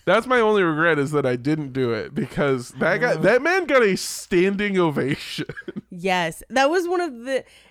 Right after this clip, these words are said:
Speaker 2: and, uh, got, we gotta talk about it for, like, two seconds. Uh, he had a bunch of crazy one-liners.
Speaker 1: Oh, yes.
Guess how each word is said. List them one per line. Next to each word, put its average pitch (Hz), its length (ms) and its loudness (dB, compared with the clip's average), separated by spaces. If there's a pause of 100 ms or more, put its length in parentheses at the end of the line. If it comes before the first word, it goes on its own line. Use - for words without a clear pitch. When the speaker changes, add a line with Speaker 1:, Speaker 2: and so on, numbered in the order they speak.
(160)
Speaker 2:
and, 254 240 -2 (1000)
uh, 185 380 -12
got, 220 200 0
we 277 120 0
gotta 240 320 2
talk 190 180 -4
about 170 180 -4
it 147 60 -12
for, 196 120 -6
like, 180 200 -2 (200)
two 254 200 0
seconds. 160 340 -2 (440)
Uh, 196 480 4 (400)
he 311 260 0
had 269 400 2 (440)
a 240 100 4
bunch 247 480 0
of 254 160 -8
crazy 233 420 0
one-liners. 180 640 -2
Speaker 1:
Oh, 156 100 2
yes. - 360 -6